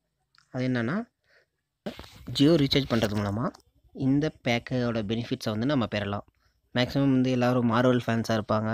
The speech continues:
இல்லை டி சி ஃபேன்ஸாக இருப்பாங்க. மேக்ஸிமம் மார்வல்ஸ் மூவிஸ் எல்லாமே இப்போது நம்ம Disney Plus Hotstar-ல அவைலபிளாக இருக்குது. அதுக்கு நாம ஒரு வி ஐ பி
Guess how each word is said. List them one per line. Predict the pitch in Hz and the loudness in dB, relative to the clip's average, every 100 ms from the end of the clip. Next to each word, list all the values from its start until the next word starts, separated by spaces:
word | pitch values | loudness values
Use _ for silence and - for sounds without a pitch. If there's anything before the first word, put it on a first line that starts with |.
| 110 _ - | -4 _ -6
இல்லை | 113 | -4
டி | 107 | -4
சி | - | -6
ஃபேன்ஸாக | 107 107 110 | -6 -6 -4
இருப்பாங்க. | 110 110 98 | -4 -2 -2
மேக்ஸிமம் | 110 147 123 | 0 2 4
மார்வல்ஸ் | 139 143 - - 156 | 4 2 2 0 2
மூவிஸ் | 131 143 123 | 2 2 2
எல்லாமே | 110 110 117 151 - - - - | 2 2 2 2 -2 -14 -18 -12
இப்போது | 135 - 180 139 | -12 0 4 4
நம்ம | 120 123 151 175 | 6 4 4 2
Disney | 120 139 170 160 | -2 -2 -2 2
Plus | 117 | 2
Hotstar-ல | 98 107 - 117 120 110 | 2 0 0 0 2 2
அவைலபிளாக | 113 113 117 113 | 2 2 2 0
இருக்குது. | - 196 - - - - | 2 0 0 -18 -14 -4
அதுக்கு | 135 - 175 | -2 0 4
நாம | 143 127 135 | 6 6 4
ஒரு | 123 151 - | 2 0 -2
வி | 143 156 | 0 0
ஐ | 151 | 0
பி | - | -4